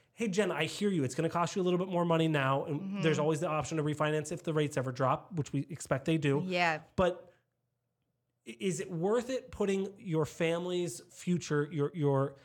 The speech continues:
Speaker 1: and again, I don't say this to be manipulative. You're
Speaker 2: Mm-hmm.
Speaker 1: helping them achieve their goal. This is their goal that they came
Speaker 2: Yes.
Speaker 1: with. Is it, is it worth it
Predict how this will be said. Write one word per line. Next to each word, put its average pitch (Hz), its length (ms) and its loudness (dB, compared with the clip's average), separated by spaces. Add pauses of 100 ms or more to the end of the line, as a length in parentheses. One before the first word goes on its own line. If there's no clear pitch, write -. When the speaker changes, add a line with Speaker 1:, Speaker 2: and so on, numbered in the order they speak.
(140)
Speaker 1:
and 180 100 0
again, 196 160 2
I 202 60 2
don't 180 240 -2
say 202 100 -6
this 180 120 -4
to - 80 -8
be 156 80 0
manipulative. 135 680 0
You're 151 120 0
Speaker 2:
Mm-hmm. - 120 -6
Speaker 1:
helping 180 300 2
them 156 100 2
achieve 147 340 -4
their 139 200 0
goal. 127 180 0
This 131 200 -2
is 170 80 -6
their 147 180 2
goal 139 160 -2
that 135 60 -2
they 277 240 2
came 143 100 0
Speaker 2:
Yes. 123 80 0
Speaker 1:
with. 123 240 0 (360)
Is 165 160 0
it, 180 220 -4
is 170 140 -2
it 185 80 -8
worth 233 320 -2
it 190 180 -6